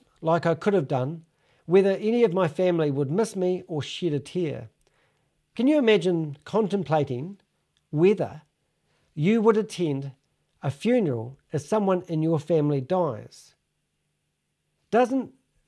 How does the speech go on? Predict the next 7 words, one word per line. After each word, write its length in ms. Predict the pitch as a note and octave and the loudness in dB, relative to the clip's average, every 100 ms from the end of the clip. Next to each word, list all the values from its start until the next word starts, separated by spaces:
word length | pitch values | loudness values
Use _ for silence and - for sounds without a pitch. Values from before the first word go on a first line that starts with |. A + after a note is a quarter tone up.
| _ | _
that 240 | G3 G3 C#3+ | -4 -4 -8
sound 500 | - F3+ E3 D#3+ C#3 | -2 0 0 -2 -4
like 280 | D#3 D3+ | -4 -2
an 140 | D3+ C#3+ | -4 -6
unnatural 720 | D#3 D#3 D3 D3 - C#3+ C3 - | -6 -4 -4 -6 -8 -8 -8 -10
decision 540 | C3+ - C#3 B2 A#2+ | -12 -8 -10 -8 -10
t-, 80 | - | -12